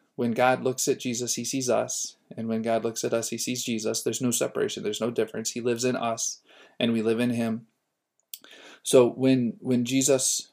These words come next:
pulled us out of death and into life, when Jesus pulled us out of Adam and into himself, uh, that's when the shift took place. That's when everything changed.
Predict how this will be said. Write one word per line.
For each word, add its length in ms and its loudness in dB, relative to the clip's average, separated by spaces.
pulled 320 8
us 320 6
out 240 8
of 100 2
death 320 2
and 160 -2
into 240 0
life, 320 2
when 100 -2
Jesus 280 -2
pulled 240 -4
us 280 -4
out 220 4
of 80 -2
Adam 380 -2
and 100 -8
into 360 -2
himself, 500 4
uh, 380 0
that's 520 6
when 480 2
the 80 -4
shift 300 0
took 200 -2
place. 300 -2
That's 380 6
when 140 0
everything 360 -2
changed. 680 -4